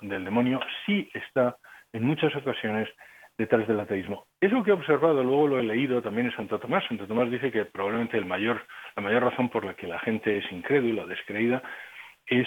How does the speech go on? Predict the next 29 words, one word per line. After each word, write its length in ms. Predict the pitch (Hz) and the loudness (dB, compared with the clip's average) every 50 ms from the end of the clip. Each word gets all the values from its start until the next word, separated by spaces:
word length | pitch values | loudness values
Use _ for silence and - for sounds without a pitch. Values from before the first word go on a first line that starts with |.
| - - - | 0 -2 0
por 340 | 117 117 120 113 110 - - | 4 4 4 4 2 -4 -10
la 140 | - - - | -10 -8 -2
falta 240 | - 120 113 113 123 | 0 0 2 4 4
de 60 | 120 | 4
voluntad, 380 | 113 110 110 107 98 120 120 | 4 2 0 0 2 2 2
un 160 | 117 98 98 98 | 2 2 -2 -4
problema 340 | 117 107 107 104 113 110 | -4 -2 -2 0 0 0
de 60 | 98 95 | 0 -2
voluntad 340 | 101 107 101 92 110 110 98 | -2 -4 -2 -2 -2 -2 -2
y 100 | 98 98 | -4 -8
en 80 | 92 | -8
concreto 420 | 87 - 92 90 - 107 104 98 95 | -6 -6 -6 -4 -2 -2 -2 -2 -4
la 120 | 90 - - | -6 -6 -6
soberbia. 320 | 98 90 - 82 - - | -8 -8 -8 -8 -8 -2
Luego, 320 | - 131 147 170 196 196 - - - - - - - - - - - - - _ _ _ _ _ _ _ | 4 4 6 6 6 4 4 0 -8 -12 -12 -10 -12 -12 -14 -16 -20 -20 -20 _ _ _ _ _ _ _
hay 160 | - 131 147 190 | 4 6 6 6
otra 260 | 202 190 190 180 156 | 6 6 6 6 8
razón 340 | 139 131 120 - 156 165 143 | 6 4 4 4 2 2 4
que 240 | - 139 117 113 - - | 4 4 4 4 2 -2
en 120 | 120 110 | -2 0
muchas 300 | 117 139 151 170 151 147 | 0 2 2 2 2 2
ocasiones, 440 | 143 131 127 - - 139 131 123 123 - - - - - | 2 2 0 2 2 2 2 2 2 -2 -6 -10 -10 -10
mm, 220 | 104 101 98 98 - - - - - - | -10 -10 -10 -12 -12 -12 -8 -6 -6 -4
se 60 | 135 | -4
junta 400 | - - 180 202 185 - 147 127 | 2 4 6 6 6 4 2 0
con 120 | 113 110 104 | 2 -2 -2
las 120 | 101 - | -4 -4
otras 320 | 151 139 - 123 120 104 | -6 -2 0 0 0 2
dos, 180 | 101 110 117 117 | 2 0 0 0